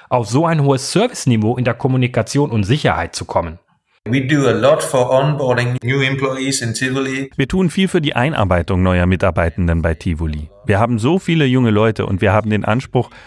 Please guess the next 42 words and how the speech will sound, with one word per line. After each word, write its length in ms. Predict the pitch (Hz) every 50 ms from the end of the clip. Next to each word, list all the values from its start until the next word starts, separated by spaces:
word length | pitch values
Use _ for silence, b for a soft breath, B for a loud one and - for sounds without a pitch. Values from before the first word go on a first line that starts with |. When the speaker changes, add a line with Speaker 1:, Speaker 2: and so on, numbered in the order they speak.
| B B -
Speaker 3:
dass 120 | 120 -
Tivoli 400 | - - 143 143 139 131 127 127
ihr 160 | 117 123 110
bester 560 | - - 131 135 139 - - 139 139 135 -
erster 320 | - 107 107 - - 120 107
Job 300 | 95 101 107 104 - -
sein 240 | 98 87 85 85 78
sollte. 380 | 85 80 76 - - 82 73 - _ _ _ -
Also 220 | 123 117 110 117 127
ist 180 | 123 - -
es 140 | 123 107 -
sehr 240 | - 127 156 156 117
wichtig, 380 | 131 147 - - - 139 - - B B B B B
dass 140 | - 107 -
sie 80 | 127
gut 200 | 110 131 143 143
eingearbeitet 760 | - - 120 147 147 123 104 104 92 85 87 82 95 82 -
werden 240 | - 85 82 87 98
und 160 | 104 98 92
wissen, 420 | 113 131 147 - - 113 95 92 -
was 240 | - 101 113 123 -
sie 120 | - 127
tun 320 | - - - 139 139 113 90
werden. 320 | 85 78 78 71 - - - B B B B B B B B 127
Denn 120 | 131 147
nur 140 | 160 160 151
so 240 | 117 127 165 202 208
kannst 300 | - 127 104 98 - -
du 20 |
den 240 | 101 104 107 101 95
Gästen 320 | - 110 117 - - 123
die 80 | 110 107
richtigen 400 | 110 127 139 - - 127 120 127
Informationen 720 | 131 123 113 - 123 117 117 117 - - 170 185 165 117
geben 380 | 92 92 87 82 76 - - - - - -
und 180 | - 123 117 113
einen 160 | 117 113 104
guten 220 | 117 139 147 139
Service 400 | 117 - 147 151 160 - 101 -
bieten. 340 | - - 92 78 - - - - - 131 - - -
Ich 120 | - 117 -
glaube, 360 | - 107 120 160 165 175